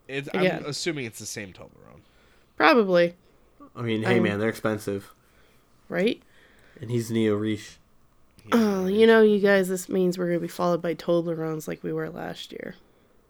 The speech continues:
Speaker 3: Shrug.
Speaker 1: Yeah.
Speaker 2: Uh,
Speaker 1: That's
Speaker 2: la-,
Speaker 1: fine.
Speaker 2: af-, last year after we recorded this n-, non-aired episode, Toblerones just showed up everywhere.
Speaker 1: There was one in, like, our,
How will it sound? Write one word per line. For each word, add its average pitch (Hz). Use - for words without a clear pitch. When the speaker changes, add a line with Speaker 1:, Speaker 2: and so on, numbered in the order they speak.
Speaker 3:
Shrug. 123
Speaker 1:
Yeah. 95
Speaker 2:
Uh, 196
Speaker 1:
That's 180
Speaker 2:
la-, 220
Speaker 1:
fine. -
Speaker 2:
af-, 240
last 247
year 190
after 185
we 165
recorded 165
this 160
n-, 175
non-aired 165
episode, 165
Toblerones 170
just -
showed 156
up -
everywhere. -
Speaker 1:
There 135
was 127
one 117
in, 90
like, 95
our, 85